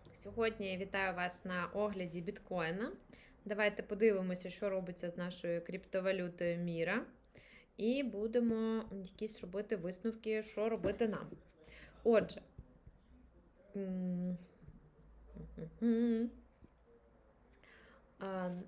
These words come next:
ми з вами бачимо, що біткоін достатньо довго вже рухається в якомусь такому, в такій зоні накопичення. І вже це все замахало і замучились ми, да? Але якщо ми розставимо з вами рівні підтримки та опору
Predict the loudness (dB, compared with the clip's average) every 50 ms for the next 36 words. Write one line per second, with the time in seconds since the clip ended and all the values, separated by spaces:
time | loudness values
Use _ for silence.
0 | -12 -18 -18 -8 -2 0 0 0 2 2 2 0 0 0 2 4 4 4 4 2
1 | 0 -2 -2 -2 -4 -8 -10 -12 -4 0 0 2 2 2 0 -2 -4 -2 0 0
2 | 0 0 -2 -6 -6 -4 -2 0 0 0 0 -2 -2 -2 -2 -2 -2 -2 -2 0
3 | 0 0 0 -2 -2 0 2 2 2 2 0 -2 -2 0 0 0 0 0 -2 -4
4 | -6 -6 -6 -6 -4 -4 -6 -6 -8 -6 -6 -4 -4 -2 -4 -4 -6 -8 -12 -20
5 | -20 -20 -20 -20 -20 -20 -20 -20 -20 -20 -20 -20 -18 -2 4 6 6 8 10 10
6 | 12 12 12 10 10 6 6 4 2 0 2 0 0 0 -2 -2 0 0 2 2
7 | 0 -2 -6 -14 -20 -20 -20 -20 -20 -20 -14 -12 -10 -6 0 2 2 2 2 -2
8 | -6 -6 -2 2 4 6 6 6 4 2 -4 -10 -10 -2 2 4 4 4 4 0
9 | -2 0 2 2 4 4 2 0 -2 -2 0 2 2 2 0 0 -2 0 0 -2
10 | -2 -2 -2 0 0 0 0 0 -2 0 0 2 0 0 0 -2 -8 -14 -16 -16
11 | -14 -12 -14 -8 -2 2 4 6 8 8 8 6 4 2 -2 0 2 4 4 4
12 | 4 2 2 2 2 4 4 4 2 2 0 -2 -2 -4 -2 -2 0 0 0 0
13 | -2 -2 -2 -4 -6 -6 -6 -6 -8 -8 -10 -8 -4 -2 -2 -2 -2 -4 -6 -8
14 | -6 -6 -6 -4 0 0 0 0 0 -2 -4 -4 -4 -4